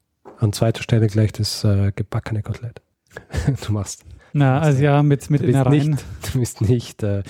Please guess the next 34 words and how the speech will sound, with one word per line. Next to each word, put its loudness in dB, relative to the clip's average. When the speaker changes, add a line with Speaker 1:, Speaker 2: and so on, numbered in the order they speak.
Speaker 1:
ich -12
bin 2
froh, 4
dass 4
wir 4
bei 0
dieser 2
Folge 2
uns -2
jetzt -6
gegenüber 4
sitzen, 2
weil 2
dann -2
kann -4
ich 0
deine, -4
<laughs> -8
deine, 0
deine 2
Reaktionen 2
auf, -2
äh, 2
meine 0
Ausführungen 0
direkt -6
beobachten. -8
Ich -2
weiß 4
nicht, 2
ob 0
du, 4
ähm, 2
noch 0